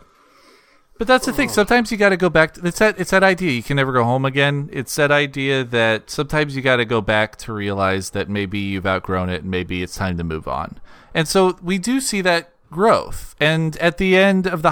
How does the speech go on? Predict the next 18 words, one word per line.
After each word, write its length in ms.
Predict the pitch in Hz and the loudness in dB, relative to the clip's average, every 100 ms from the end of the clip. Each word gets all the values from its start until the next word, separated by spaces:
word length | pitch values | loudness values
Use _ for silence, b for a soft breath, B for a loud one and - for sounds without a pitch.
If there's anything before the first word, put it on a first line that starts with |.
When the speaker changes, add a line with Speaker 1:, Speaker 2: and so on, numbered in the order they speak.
| - | 2
Speaker 1:
heist, 540 | 208 180 151 143 - - | 2 4 0 -4 -8 -8
when 640 | 147 147 147 143 143 143 B B B | -2 2 2 2 0 -4 B B B
Anthony's 480 | 147 147 165 156 143 | 0 0 -2 -4 0
saying, 260 | 156 147 147 | 2 2 2
"I 80 | |
got, 240 | 139 143 143 | 2 2 2
I'll 160 | 135 143 | 2 2
go 140 | 151 | 0
back 280 | 147 147 143 | 2 2 2
and 100 | 139 | -4
get 100 | 127 127 | -2 2
Applejack," 840 | 196 - 123 107 98 101 110 - b b b b - | 2 2 -2 0 2 2 0 -4 b b b b -10
and, 720 | 175 139 135 143 135 131 - - _ _ _ _ - | 0 4 6 4 0 -4 -10 -18 _ _ _ _ -4
and, 480 | 147 143 139 120 107 - - _ | 0 2 0 -4 -14 -16 -16 _
you 140 | 147 143 | -6 -2
know, 360 | 104 95 95 - _ _ - | 0 -2 -4 -12 _ _ -2
um, 540 | 120 113 110 110 110 b b - - - _ _ - | 0 2 2 0 -4 b b -16 -20 -20 _ _ -10
Lu-, 240 | 151 175 | -4 -4